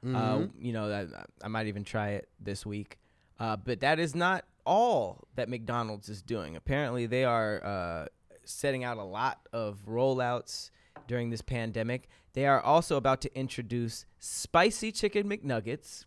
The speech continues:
Speaker 1: in the same
Speaker 2: Oh.
Speaker 1: lane as, uh, Wendy's and
Speaker 2: Wendy's?
Speaker 1: Jack,
Speaker 2: Yeah.
Speaker 1: who both have amazing spicy chicken. Uh, and they have a new dissing-, dipping sauce and a new McFlurry for the s-,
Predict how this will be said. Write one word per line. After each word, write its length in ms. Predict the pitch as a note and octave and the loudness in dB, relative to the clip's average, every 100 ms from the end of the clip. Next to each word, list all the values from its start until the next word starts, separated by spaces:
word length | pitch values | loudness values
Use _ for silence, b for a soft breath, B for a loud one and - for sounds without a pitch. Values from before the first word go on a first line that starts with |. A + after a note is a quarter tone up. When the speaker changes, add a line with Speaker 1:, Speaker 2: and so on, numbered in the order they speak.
| - | -6
Speaker 1:
in 60 | - | 4
the 420 | B2+ C3+ B2+ A#2+ | 8 8 8 6
same 220 | A#2 C3 | 6 4
Speaker 2:
Oh. 80 | B2+ | 2
Speaker 1:
lane 380 | B2+ B2+ B2+ B2+ | 2 2 2 0
as, 480 | - B2 A#2 A2+ G#2+ | -2 -2 -2 -2 -2
uh, 280 | A2+ A2 G#2 | -2 0 -2
Wendy's 380 | G#2+ A#2+ C3 C3+ | 0 4 4 4
and 100 | - | 2
Speaker 2:
Wendy's? 120 | C#3+ | 2
Speaker 1:
Jack, 400 | A#2+ A#2 D3+ - - - | 2 0 -2 -10 -20 -12
Speaker 2:
Yeah. 840 | D#3+ E4 G4+ G#4 G4+ - C4+ C3 | -6 -2 -2 0 0 0 0 0
Speaker 1:
who 80 | A#2+ - | 0 0
both 200 | B2 B2+ | 0 0
have 200 | A#2+ A2+ | -2 0
amazing 520 | A2+ A#2+ B2+ A#2+ A#2 | -2 0 0 -2 -4
spicy 460 | - A#2+ A2+ - A#2 | -4 -2 -2 -2 -4
chicken. 400 | A#2+ A2 A2+ C3 b b b - | -4 -2 -4 -6 b b b 0
Uh, 240 | B2+ B2+ - | 4 4 4
and 280 | E3 G#3 F3 | 4 4 6
they 60 | |
have 140 | E3 C#3 | 4 2
a 60 | |
new 180 | C#3+ E3+ | 0 -2
dissing-, 380 | C#3+ D3+ D#3 C#3+ - A#2 | 0 -2 -2 -4 -8 -10
dipping 320 | A2 F#3 D3 A2+ | 0 2 2 -2
sauce 440 | - G#2 G#2+ - - - | -2 0 -2 -4 -10 2
and 540 | A3+ C4+ C#3 C#3 F3 _ | 6 8 6 0 -8 _
a 100 | C3+ | -10
new 180 | C3+ E3 | -6 -4
McFlurry 640 | F3 F3 - D#3 A2 - A2+ _ | -4 -6 -6 -4 -4 -6 -18 _
for 140 | A#2+ | -4
the 120 | G#2+ | -4
s-, 200 | G2+ - | -6 -10